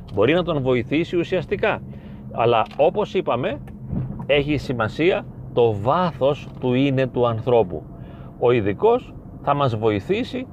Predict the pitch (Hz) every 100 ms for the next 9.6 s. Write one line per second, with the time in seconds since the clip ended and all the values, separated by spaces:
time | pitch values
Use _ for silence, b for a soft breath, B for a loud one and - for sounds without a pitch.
0 | - 143 196 220 220 202 202 - 190 233
1 | 233 202 - 240 226 214 202 165 180 165
2 | 151 165 160 151 147 139 135 139 147 139
3 | 135 120 120 131 120 117 117 104 87 80
4 | - B B - 135 180 233 226 208 202
5 | 151 151 208 190 208 - 196 139 214 220
6 | 180 131 156 147 127 147 147 123 131 -
7 | - 135 127 127 120 139 131 123 135 -
8 | - 127 - 139 131 - - 120 131 123
9 | 120 113 110 101 82